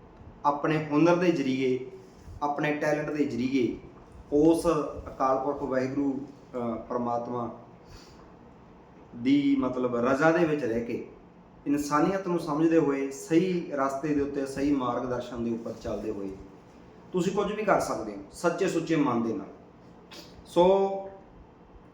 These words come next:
ਅਹ, ਕੁਝ ਦਿਨ ਪਹਿਲਾਂ ਸਾਡੇ ਕੋਲ ਸਾਡੇ ਭਰਾ,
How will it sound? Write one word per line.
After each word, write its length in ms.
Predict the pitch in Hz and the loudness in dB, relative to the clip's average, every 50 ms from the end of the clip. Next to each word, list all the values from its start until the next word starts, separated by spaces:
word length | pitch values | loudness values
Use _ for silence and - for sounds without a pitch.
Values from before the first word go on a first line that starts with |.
| - - - | -20 -10 -4
ਅਹ, 420 | 139 139 139 135 135 135 135 131 | -2 0 0 0 0 0 -2 -2
ਕੁਝ 220 | - - 180 180 202 | 0 2 2 2 2
ਦਿਨ 160 | 196 202 - | 0 0 0
ਪਹਿਲਾਂ 760 | - 180 175 185 185 180 175 170 165 160 156 151 147 - - | 0 0 2 2 4 4 4 4 4 2 0 -2 -4 -8 -12
ਸਾਡੇ 300 | - - 139 135 143 147 | -6 -2 0 0 2 0
ਕੋਲ 260 | 147 147 143 139 139 | 2 2 2 0 0
ਸਾਡੇ 580 | 139 139 127 123 123 127 127 123 123 123 - - - - - - - - - - - - - - - | 0 -2 -2 0 0 0 0 -2 -4 -6 -8 -10 -14 -18 -20 -20 -20 -20 -20 -20 -20 -20 -20 -10 -4
ਭਰਾ, 600 | 127 127 120 117 110 113 113 117 117 117 117 | -2 0 0 0 0 0 -2 -2 -2 -4 -4